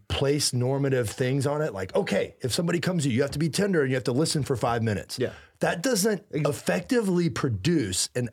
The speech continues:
Speaker 1: outcome for somebody who's now praying as a pastor, like, "God, Pope said to be more charitable, to be,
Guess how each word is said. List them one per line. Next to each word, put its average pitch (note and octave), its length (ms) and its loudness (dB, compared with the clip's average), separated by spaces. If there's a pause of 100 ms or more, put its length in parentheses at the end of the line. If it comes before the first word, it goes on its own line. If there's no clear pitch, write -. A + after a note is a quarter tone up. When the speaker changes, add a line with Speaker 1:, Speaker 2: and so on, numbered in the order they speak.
(140)
Speaker 1:
outcome E2+ 760 -2 (380)
for D3 140 0
somebody G3 460 2
who's B2+ 500 0 (560)
now D3 280 2
praying E3 400 2
as G#2+ 100 0
a G#2+ 60 -2
pastor, C#3 360 0
like, G2+ 240 0 (220)
"God, C3+ 380 0 (400)
Pope A#2+ 200 2
said B2 300 2
to B2 60 0
be A#2+ 120 0
more A#2 220 2
charitable, A#2+ 540 2
to - 120 -10
be, A2+ 140 0